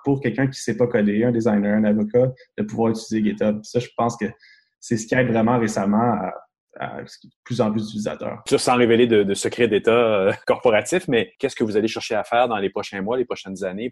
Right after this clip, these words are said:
Speaker 2: pour, pour aller chercher d'autres domaines ou juste continuer à faire la même chose, mais en mieux, là ?
Speaker 1: Ben, il y a certainement un peu de continuer à faire la même chose dans le sens qu'on veut vraiment ba-, je pense qu'on veut, GitHub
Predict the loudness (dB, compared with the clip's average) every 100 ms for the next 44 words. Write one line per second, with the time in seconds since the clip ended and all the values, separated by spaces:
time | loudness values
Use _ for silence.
0 | -8 -8 -8 -6 -4 -2 -4 -6 -2 2
1 | 2 0 -4 0 2 2 -2 0 0 0
2 | -4 -8 -8 -8 -6 -6 -2 -2 -4 -6
3 | -6 -4 -4 -4 -8 -8 -8 -10 -12 -16
4 | -4 0 2 2 2 2 2 2 2 2
5 | 2 2 0 0 0 2 2 2 2 4
6 | 2 2 0 0 0 2 2 2 2 2
7 | 2 2 2 0 0 -2 0 0 2 2
8 | 2